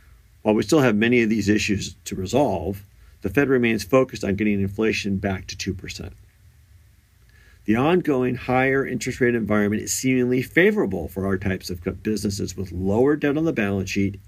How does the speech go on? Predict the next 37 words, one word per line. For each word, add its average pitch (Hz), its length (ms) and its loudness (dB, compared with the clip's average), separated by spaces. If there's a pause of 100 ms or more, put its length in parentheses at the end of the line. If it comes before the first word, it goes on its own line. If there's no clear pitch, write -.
(120)
and 113 260 2
solid 92 380 -4
business 87 340 -6
models. - 460 -16 (840)
However, 113 400 4
this 107 200 0
does 123 340 0
also 143 360 0
create 160 280 2
uncertainty 101 640 0
in 104 80 0
terms 107 300 -2
of 104 120 -2
entry 127 280 -2
points 98 440 -2 (180)
for 120 160 0
the 104 120 4
equity 85 260 -4
markets. - 520 -14 (760)
This 135 180 4
has 143 440 0
been 120 240 2
well 110 300 2
illustrated 104 600 -2
in 95 80 -4
the 101 140 -4
ups - 240 -6
and 104 100 0
downs 98 320 -2
we 92 80 -4
have - 120 -6
seen 95 280 -2
in 82 80 -10
the 82 80 -8
market 82 360 -12
this - 200 -14
year. - 220 -12